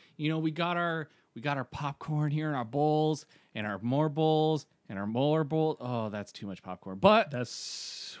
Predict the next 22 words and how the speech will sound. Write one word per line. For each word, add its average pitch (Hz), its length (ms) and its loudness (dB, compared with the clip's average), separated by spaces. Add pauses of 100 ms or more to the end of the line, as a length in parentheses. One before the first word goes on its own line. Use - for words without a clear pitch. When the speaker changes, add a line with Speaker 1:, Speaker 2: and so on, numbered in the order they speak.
(120)
Speaker 2:
too - 160 -12
much. - 440 -14 (440)
Speaker 1:
but 113 120 -2
we 110 100 -4
got 131 160 2
our 120 80 0
cocoa. 175 640 2 (180)
We 104 140 -8
got 101 160 0
our 95 100 0
roaring 143 440 4
fire, 170 720 2 (460)
uh, 110 280 2
which 117 240 -2
we 117 380 2
Speaker 2:
And 165 200 8
Speaker 1:
turned 160 140 6
Speaker 2:
wait, 156 80 8
Speaker 1:
off. 165 380 6 (120)
<laughs> 117 100 -6
Speaker 2:
wait. 135 360 2 (200)
Speaker 1:
Oh. 170 220 4